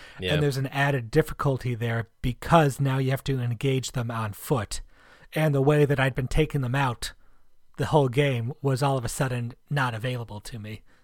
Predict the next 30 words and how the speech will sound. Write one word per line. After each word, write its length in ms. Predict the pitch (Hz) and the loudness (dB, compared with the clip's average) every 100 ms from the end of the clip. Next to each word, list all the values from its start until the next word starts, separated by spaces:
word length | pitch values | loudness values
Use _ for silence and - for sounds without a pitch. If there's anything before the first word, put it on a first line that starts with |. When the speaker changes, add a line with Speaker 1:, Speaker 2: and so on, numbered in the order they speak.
| _ _ _ _ - - | _ _ _ _ -6 2
Speaker 2:
but 240 | 180 - - | 4 2 -4
at 160 | 151 | -6
the 80 | 135 | -6
right 200 | 127 123 | -8 -6
time. 360 | - 117 107 107 - - _ _ | -6 -6 -8 -12 -16 -20 _ _
Speaker 1:
Totally 320 | - 110 101 87 | 4 6 6 4
agree. 360 | 92 87 82 92 | 4 2 2 0
And 120 | 101 | 2
I 60 | |
think, 320 | 98 110 95 - | 2 2 0 -4
you 140 | 107 92 | -2 -2
know, 80 | 87 | 2
we 180 | 101 | 2
ran 240 | 98 90 90 | 2 2 2
into 200 | 87 92 | 2 2
this 220 | 90 - | 4 2
when 100 | 90 | 2
we 100 | 90 | 0
tried 240 | - 85 85 | 2 0 0
to 60 | |
play 200 | - 95 | -2 -2
together 380 | - 90 90 87 | -2 -2 0 0
multiplayer, 760 | 85 95 87 82 82 82 85 - - | 2 2 2 -2 -2 0 0 -2 -8
uh, 140 | - - | -8 -6
more 220 | 92 78 | -6 -4
on 80 | 80 | -6
that 160 | 82 | -8
later, 300 | 87 82 101 - - - - | -6 -4 -6 -10 -20 -20 -10
um, 360 | 104 92 90 90 _ - - | -2 -2 -2 -8 _ -8 0
is 300 | 95 90 | 0 0